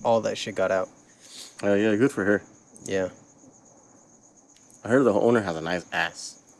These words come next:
Speaker 1: She does have a nice
Speaker 2: Oof.
Speaker 1: ass.
Speaker 2: <laughs>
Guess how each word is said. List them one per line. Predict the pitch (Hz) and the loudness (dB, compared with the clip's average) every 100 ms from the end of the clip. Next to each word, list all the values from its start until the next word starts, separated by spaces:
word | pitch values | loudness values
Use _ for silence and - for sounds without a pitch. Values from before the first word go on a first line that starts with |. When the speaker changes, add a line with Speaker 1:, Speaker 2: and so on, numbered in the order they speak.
| - _ - - | -20 _ -20 -14
Speaker 1:
She | 113 | -10
does | 101 95 | -8 -8
have | 90 80 | -8 -12
a | |
nice | 87 | -2
Speaker 2:
Oof. | 107 85 | -2 -2
Speaker 1:
ass. | - - - - - - - - - _ - - - - - - - - - - | -6 -14 -18 -20 -20 -20 -20 -20 -20 _ -20 -20 -20 -20 -20 -20 -20 -10 -4 -4
Speaker 2:
<laughs> | - - - - - - | -6 -10 -8 -4 -2 -2